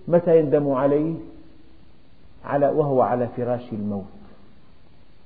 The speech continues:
في رجل ببعض البلاد الإسلامية يعني عمل بعض الفتاوى التي لا ترضي الله عز وجل. قال لي أحد علماء دمشق اللي كنت حضرت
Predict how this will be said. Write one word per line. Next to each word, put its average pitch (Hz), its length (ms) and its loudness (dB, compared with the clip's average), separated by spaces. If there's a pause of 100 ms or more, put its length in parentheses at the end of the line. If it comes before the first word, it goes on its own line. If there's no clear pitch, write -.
(560)
في 143 100 -2
رجل 170 260 2
ببعض 120 420 -2
البلاد 117 420 0
الإسلامية 120 720 -4 (640)
يعني 180 300 -2 (480)
عمل 180 280 -4
بعض 147 260 2
الفتاوى 139 560 -2
التي 131 320 -4
لا 147 140 0
ترضي 113 320 -6
الله 101 380 -10
عز 101 200 -14
وجل. 98 320 -14 (540)
قال 185 240 6
لي 185 120 2
أحد 165 220 -2
علماء 143 400 2
دمشق 131 340 -4
اللي 151 160 -2
كنت 180 360 0 (300)
حضرت 180 680 4